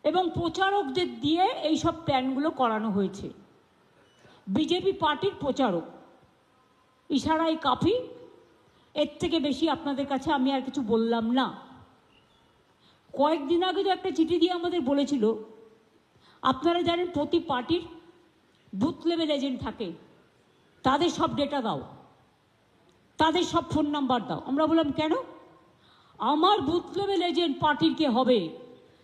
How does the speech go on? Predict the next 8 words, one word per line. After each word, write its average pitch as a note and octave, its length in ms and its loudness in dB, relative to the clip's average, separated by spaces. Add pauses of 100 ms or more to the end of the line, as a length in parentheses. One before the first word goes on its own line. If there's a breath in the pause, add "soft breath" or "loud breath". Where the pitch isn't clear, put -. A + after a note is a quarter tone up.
(260 soft breath)
তার D#4 240 4
ডেটা E4+ 240 2
আমি F4 160 0
তোমায় E4+ 280 2
দেবো E4 200 2
কেন? D#4+ 180 2
কেনবার D4+ 380 0
জন্য? E4+ 560 0